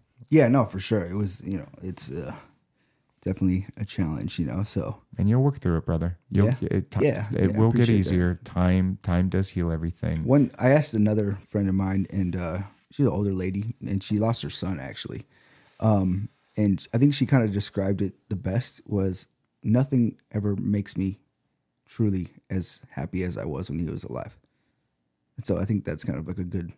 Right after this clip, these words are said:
Speaker 1: like, I'm, like, I'm never gonna be the same, right? Like, my high, my highest high is never gonna reach higher than what it was when she was here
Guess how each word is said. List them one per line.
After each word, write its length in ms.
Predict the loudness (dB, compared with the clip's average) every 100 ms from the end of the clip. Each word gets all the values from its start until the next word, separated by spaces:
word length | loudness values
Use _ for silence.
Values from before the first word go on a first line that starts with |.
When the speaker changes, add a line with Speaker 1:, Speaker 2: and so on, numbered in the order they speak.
| _
Speaker 1:
like, 140 | -6 -2
I'm, 280 | 2 2 0 _ _ _ _ _
like, 100 | -4 0
I'm 80 |
never 160 | 2 4
gonna 80 | 4
be 80 | 4
the 40 |
same, 240 | 2 2 2
right? 120 | 0
Like, 180 | -2 -4
my 260 | -2 2 2
high, 360 | 0 0 0 -2
my 160 | -4
highest 360 | -2 0 0 -2
high 140 | -4 -2
is 140 | 0
never 240 | 0 0 -2
gonna 200 | -2 -2
reach 500 | -4 -6 -8 -16 -18 -20
higher 360 | -8 -4 -4
than 260 | -4 -4 -4
what 140 | -8 -8
it 120 | -10
was 300 | -10 -10 -10
when 120 | -12
she 140 | -10 -12
was 160 | -12
here 240 | -10 -12